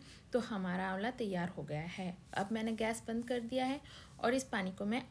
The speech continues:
अलग निकाल लूँगी। ये देखिए, मैं यहाँ पर इस पानी को छान रही हूँ। हमारे आंवले अलग हो गए हैं, पानी अलग हो गया है और ये हम ठंडा कर लेंगे। तब तक हम मसाला बनाते हैं। यहाँ पर मैंने पहले एक चम्मच मेथी का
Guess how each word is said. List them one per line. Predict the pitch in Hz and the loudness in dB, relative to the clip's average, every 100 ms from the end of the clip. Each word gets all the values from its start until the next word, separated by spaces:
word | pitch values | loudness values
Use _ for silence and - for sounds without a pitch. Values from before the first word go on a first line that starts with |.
| - | 0
अलग | 214 214 208 | 4 4 4
निकाल | 185 180 165 | 0 0 -2
लूँगी। | 165 160 160 175 - - - - | -4 -6 -8 -10 -12 -20 -20 -4
ये | 220 202 | 0 2
देखिए, | 180 175 - - - - - - | 0 -2 -6 -8 -14 -18 -14 -2
मैं | 220 | 2
यहाँ | 202 185 185 - | 4 2 0 -2
पर | 190 196 | 2 2
इस | 202 | 0
पानी | - 170 180 | -4 -2 -2
को | 185 | -2
छान | 185 208 185 | -2 -2 -2
रही | 214 226 226 | 2 2 0
हूँ। | 226 254 | 2 2
हमारे | 226 202 180 180 185 | 2 0 0 2 0
आंवले | 175 175 175 | 0 2 2
अलग | 180 202 | 2 0
हो | 220 | 0
गए | 226 | 2
हैं, | 240 | 0
पानी | 254 202 185 202 | -2 -2 -2 -2
अलग | - 180 190 | 0 2 2
हो | 196 | 0
गया | 185 190 | 0 2
है | 202 240 339 - - - - | 2 0 -2 -8 -16 -16 -4
और | - 202 190 | 2 4 6
ये | 214 269 | 8 8
हम | 254 277 | 8 4
ठंडा | 294 226 190 | 2 2 2
कर | 185 175 | 2 -2
लेंगे। | 165 160 165 175 - - | -2 -4 -4 -8 -12 -2
तब | 196 196 | 0 2
तक | 233 247 | 0 2
हम | 247 | 4
मसाला | 233 214 185 180 | 4 2 0 0
बनाते | 165 156 151 170 | -2 -4 -4 0
हैं। | 180 | 2
यहाँ | 202 202 | 2 0
पर | 208 226 | 0 0
मैंने | 208 202 | 2 0
पहले | 214 190 202 247 262 - | 0 0 2 0 -2 0
एक | 214 196 | 0 0
चम्मच | - 202 208 - | 0 2 2 2
मेथी | 202 202 202 202 | 2 2 -2 -2
का | 247 | -2